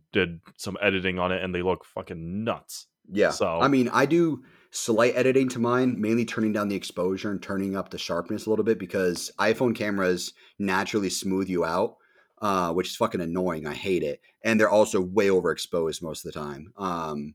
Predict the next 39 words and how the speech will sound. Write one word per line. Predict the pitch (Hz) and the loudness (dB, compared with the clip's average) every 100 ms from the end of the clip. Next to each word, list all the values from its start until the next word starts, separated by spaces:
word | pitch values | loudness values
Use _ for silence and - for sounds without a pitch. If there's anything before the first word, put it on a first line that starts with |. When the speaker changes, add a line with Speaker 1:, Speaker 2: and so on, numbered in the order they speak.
| _ | _
Speaker 2:
so | - | 0
I, | 107 | 0
I | 98 104 | 0 -4
turn | - 131 | 2 4
that | 120 117 | 4 2
down, | 110 110 | 2 2
turn | 107 110 | 0 -4
up | |
the | 92 | -4
sharpening | - 98 98 92 | 0 0 0 -4
a | |
little | 90 82 | -4 -4
bit, | 82 | -6
and | 85 | -6
just | 85 - | -10 -4
post | 92 - | -2 -2
that. | 80 90 117 - _ _ | -4 -4 -4 -12 _ _
Um, | 101 92 87 80 76 76 - | -2 0 0 -2 -4 -6 -2
that's | 120 | -2
typically | - 131 113 107 | 0 -2 -2 -2
what | 95 | -2
my, | 95 87 85 | -2 -4 -6
my | 95 85 | -6 -4
updates | 82 80 - | -4 -8 -10
look | 80 | -8
like. | 82 - | -8 -4
But | 101 | -2
it's | 95 | 0
like | 104 - | -2 -2
my | 98 | -4
competition | - 107 95 - 139 113 | -4 -6 -4 -2 -2 -2
that | 85 | -2
I | |
know | 82 87 | -2 -2
is | 90 | -2
competing | 82 - 90 | -6 -6 -6
in | 85 | -4
that | 78 - | -8 -6
show. | 82 92 127 | -2 0 -2